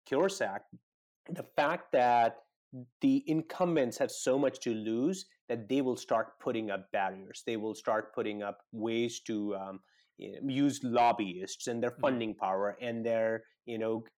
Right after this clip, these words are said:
Speaker 2: And,
Speaker 1: influence
Speaker 2: and
Speaker 1: with
Speaker 2: just, and,
Speaker 1: Congress
Speaker 2: and
Speaker 1: and some
Speaker 2: I T to kind of, like, lock patients in or something,
Speaker 1: Yeah,
Speaker 2: right?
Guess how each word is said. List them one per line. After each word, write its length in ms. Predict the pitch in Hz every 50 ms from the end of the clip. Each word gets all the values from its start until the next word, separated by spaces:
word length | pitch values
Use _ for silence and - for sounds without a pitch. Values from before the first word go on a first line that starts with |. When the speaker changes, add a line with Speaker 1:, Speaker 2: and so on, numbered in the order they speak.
| _ -
Speaker 2:
And, 100 | 160 147
Speaker 1:
influence 220 | - - 139 127 127
Speaker 2:
and 40 | 220
Speaker 1:
with 80 | 202
Speaker 2:
just, 240 | 180 196 196 - - -
and, 100 | - -
Speaker 1:
Congress 240 | 139 123 120 165 175
Speaker 2:
and 100 | 170 185
Speaker 1:
and 100 | 196 196
some 80 | - 131
Speaker 2:
I 20 |
T 340 | - - 285 302 185 131 120
to 200 | - - 165 156
kind 220 | - - 180 165 156
of, 120 | 156 139
like, 220 | 156 151 143 135 131
lock 340 | 143 147 156 165 - - -
patients 420 | 165 156 151 - 165 151 143 - 180
in 200 | 190 156 117 98
or 60 | 113
something, 380 | - 120 - _ - - -
Speaker 1:
Yeah, 140 | 120 160 -
Speaker 2:
right? 120 | - -